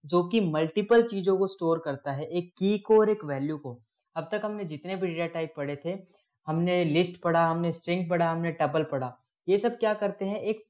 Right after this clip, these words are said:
पर्टिकुलर फॉर्मेट में सिर्फ एक वैल्यू को स्टोर करते हैं। और मल्टीपल वैल्यूज हमें स्टोर कराने के लिए नेस्टेड डेटा टाइप का यूज़ करना पड़ता है, जैसे कि नेस्टेड लिस्ट, नेस्टेड स्ट्रिंग, नेस्टेड टपल, but फिर भी वो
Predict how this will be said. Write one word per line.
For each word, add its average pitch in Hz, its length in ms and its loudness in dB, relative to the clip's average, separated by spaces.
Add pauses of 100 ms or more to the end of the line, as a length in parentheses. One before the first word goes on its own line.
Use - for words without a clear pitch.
पर्टिकुलर 226 540 0 (100)
फॉर्मेट 170 460 -2
में 208 340 -10 (220)
सिर्फ 240 340 0 (220)
एक 233 300 4
वैल्यू 170 380 0
को 233 320 -2 (260)
स्टोर 208 320 2
करते 143 360 -4
हैं। 123 180 -8 (460)
और 151 120 -4
मल्टीपल 196 440 0
वैल्यूज 202 340 2
हमें 196 160 -4
स्टोर 190 280 -6
कराने 185 280 -8
के 202 100 -6
लिए 226 100 2
नेस्टेड 185 600 -2 (300)
डेटा 175 320 2
टाइप 180 300 2
का 180 60 0
यूज़ 165 260 -2
करना 151 220 -4
पड़ता 147 300 -6
है, 170 100 0
जैसे 165 240 -6
कि 160 100 -8
नेस्टेड 147 440 -6
लिस्ट, 147 460 -6 (220)
नेस्टेड 151 380 -6
स्ट्रिंग, 156 480 -8
नेस्टेड 143 440 -6
टपल, 123 300 -6 (420)
but 202 160 0
फिर 185 220 0
भी 196 160 0
वो 247 340 0